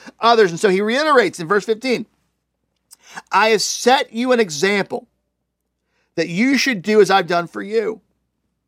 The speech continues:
Verse sixteen, "Very truly I tell you, no servant is greater than his master, nor is a messenger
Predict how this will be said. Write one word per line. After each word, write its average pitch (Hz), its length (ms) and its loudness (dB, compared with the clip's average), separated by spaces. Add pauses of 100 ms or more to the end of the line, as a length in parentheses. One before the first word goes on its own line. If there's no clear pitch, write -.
(1000)
Verse 185 500 -2 (260)
sixteen, 135 720 -4
"Very 196 340 2
truly 185 560 0
I 131 80 -4
tell - 320 -8
you, 120 200 -8 (460)
no 131 400 0
servant - 600 -8 (800)
is 127 140 -14
greater 165 480 -2
than 143 140 -6
his 127 140 -8
master, 117 480 -12 (960)
nor 190 280 2
is 202 100 2
a 226 60 2
messenger 214 800 -2